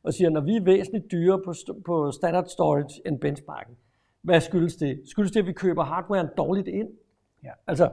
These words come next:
Speaker 1: er vores hardwareinvestering over gennemsnit, har den været over gennemsnit det år, vi målte, og ikke årene før? Altså, er det på
Speaker 2: Mm.
Speaker 1: grund af sådan en eller anden pukkel, vi i virkeligheden skal have udjævnet i vores, i vores analyse? Øh, øh, eller skyldes det, at vi er ineffektive? Øhm,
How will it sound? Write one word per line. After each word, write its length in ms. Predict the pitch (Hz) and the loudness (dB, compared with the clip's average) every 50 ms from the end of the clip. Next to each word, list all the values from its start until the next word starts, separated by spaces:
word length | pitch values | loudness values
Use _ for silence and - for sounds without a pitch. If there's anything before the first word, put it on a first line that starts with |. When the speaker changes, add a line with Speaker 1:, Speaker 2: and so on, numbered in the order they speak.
| - - - _ _ - | 0 -16 -20 _ _ 2
Speaker 1:
er 100 | 175 170 | 2 4
vores 260 | 151 156 151 131 - | 4 2 0 -2 -6
hardwareinvestering 1120 | - - 175 175 185 202 220 214 196 180 170 160 156 156 - - 170 151 143 143 147 - - | 0 0 0 0 2 0 2 2 2 2 2 0 -4 -4 -2 -2 -2 -2 -2 -6 -8 -8 0
over 300 | - 175 175 165 165 160 - | 0 2 2 2 0 -4 -2
gennemsnit, 460 | - 151 156 175 160 - 185 165 156 - - _ _ | -4 -4 -4 -4 -8 -4 -6 -6 -6 -6 -16 _ _
har 120 | - 190 170 | 2 2 2
den 160 | 143 165 170 | 2 2 2
været 140 | 160 151 147 | 2 2 2
over 200 | 156 175 190 185 | 0 0 -2 -2
gennemsnit 460 | 185 180 165 196 190 196 190 175 - - | -2 -2 -4 -4 -4 -4 -6 -6 -6 -4
det 100 | - 185 - | -6 -6 -2
år, 280 | - 170 175 170 170 | 0 0 0 0 0
vi 80 | 165 175 | -4 -4
målte, 580 | 170 160 147 147 143 151 170 185 185 202 - - - | -2 -2 -2 -2 -2 -2 -2 -2 -2 -4 -6 -6 -4
og 180 | - 151 147 | -4 -4 -2
ikke 200 | 147 160 175 185 | -2 -4 -2 -2
årene 260 | 170 151 147 147 151 | -4 -4 -4 -6 -10
før? 440 | - - - - 196 - - - - - | -12 -10 -6 -6 -6 -4 -6 -12 -10 -10
Altså, 180 | 170 123 160 | -6 -4 -4
er 60 | 147 | -6
det 120 | 123 117 104 | -6 -8 -12
på 60 | - | -12
Speaker 2:
Mm. 40 | 104 | -12
Speaker 1:
grund 200 | - 160 156 - | -10 -12 -12 -12
af 60 | - | -14
sådan 120 | - 170 | -14 -16
en 40 | 160 | -14
eller 100 | - - | -12 -10
anden 140 | 131 143 143 | -10 -10 -10
pukkel, 380 | - - 156 147 143 160 196 190 _ _ _ _ _ _ _ _ | -8 -6 -6 -6 -4 -4 -8 -8 _ _ _ _ _ _ _ _
vi 120 | - 170 | 0 0
i 40 | 165 | 2
virkeligheden 400 | 151 160 165 165 165 175 160 143 | 4 4 2 2 2 0 -2 -2
skal 180 | 113 - - - | -2 -2 -2 -2
have 100 | 127 - | -2 -2
udjævnet 560 | 156 160 180 190 202 185 156 151 151 151 151 | 0 0 0 2 2 0 0 0 -2 -4 -4
i 20 | |
vores, 400 | 143 139 143 135 139 127 - - - | -4 -4 -6 -6 -8 -10 -12 -14 -8
i 80 | - 170 | -8 -6
vores 280 | 143 143 139 131 127 | -4 -4 -6 -4 -6
analyse? 540 | 151 135 139 147 151 151 156 170 180 160 - - _ _ _ _ _ _ _ _ _ _ | -6 -6 -4 -4 -2 -2 0 -2 -2 -4 -8 -20 _ _ _ _ _ _ _ _ _ _
Øh, 260 | - 175 170 160 160 160 - - | 0 2 2 4 2 0 -2 -4
øh, 260 | 202 170 165 160 156 - - - | -2 -2 0 0 0 -2 -2 -2
eller 160 | 170 165 160 | -2 0 -2
skyldes 320 | 160 - - 226 262 247 | -2 0 0 0 0 0
det, 60 | 254 226 | -2 -2
at 40 | 175 | -2
vi 60 | 180 165 | -2 -2
er 40 | |
ineffektive? 760 | 165 180 208 208 196 202 190 - - - 196 170 156 151 147 - _ _ _ _ _ _ | -2 -2 -2 -4 -4 -6 -10 -14 -8 -6 -4 -4 -2 -4 -6 -10 _ _ _ _ _ _
Øhm, 600 | 165 156 156 151 151 151 151 143 139 151 151 147 | -8 -6 -6 -4 -4 -6 -6 -6 -6 -4 -4 -4